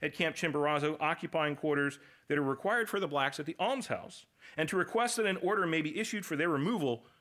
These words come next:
to the vacant barracks." See, he's moving them. "It is desirable that they be removed as early as practicable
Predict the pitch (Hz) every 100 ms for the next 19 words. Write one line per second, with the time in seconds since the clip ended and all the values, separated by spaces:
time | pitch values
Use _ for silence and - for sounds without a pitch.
0 | - 175 123 123 127 131 160 269 - -
1 | - 139 131 135 185 226 - - _ _
2 | _ _ _ _ - - - - _ _
3 | - _ _ _ - 160 160 151 185 226
4 | 214 170 160 175 175 165 156 208 196 151
5 | - 247 226 - 226 196 262 165 127